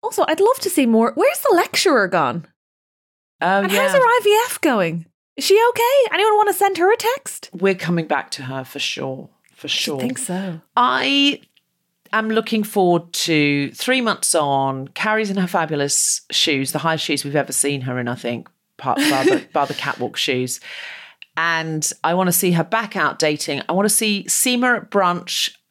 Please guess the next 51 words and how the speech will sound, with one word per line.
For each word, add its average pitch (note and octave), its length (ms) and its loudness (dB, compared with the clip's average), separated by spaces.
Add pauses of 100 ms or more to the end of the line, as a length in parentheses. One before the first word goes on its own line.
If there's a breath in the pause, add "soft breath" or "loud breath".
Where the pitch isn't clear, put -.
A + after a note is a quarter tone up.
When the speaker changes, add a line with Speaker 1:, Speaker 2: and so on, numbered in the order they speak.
(140)
Speaker 2:
putting G#3 300 -2
Carrie F3 240 0
on D3 80 0
a C#3+ 60 -4
dating A3 380 0
app G#3 380 -2
or D3+ 120 -4
many F3+ 320 0
dating G3+ 280 0
Speaker 1:
Yes, - 560 0
Speaker 2:
apps. - 80 -18
Speaker 1:
yes. A3 680 -2
Speaker 2:
I F3 120 2
wanna F#3 240 2
see F#3+ 280 0
her D#3+ 140 2
get D3 140 0
out F3 240 -2
there. E3+ 360 2
I E3+ 120 2
want E3 360 -2 (100)
Miranda F#3 420 0
to E3 100 -2
have D#3+ 140 -2
the D#3+ 80 -12
respectful - 380 -4
conversation D3 420 -4
with D3 80 -4
Steve. G#3 280 0
I F3+ 40 0
want D#3 160 0
Steve G#3+ 280 -2
to - 60 -12
find G3 180 -2
someone F#3+ 160 -2
else. F3+ 220 0
I F3 40 -6
want C#3+ 200 -4
Miranda F#3 520 -2
to D3+ 420 -2
have D3+ 300 -4
an C#3+ 60 -6
affair D3 280 -2
with C#3+ 160 -10
Shay F3 440 0
and C#3 160 -2
then C3+ 260 -6
other, D3+ 400 0 (320)
other E3 200 0
lovers. D#3+ 280 2
Shay, G#3+ 460 0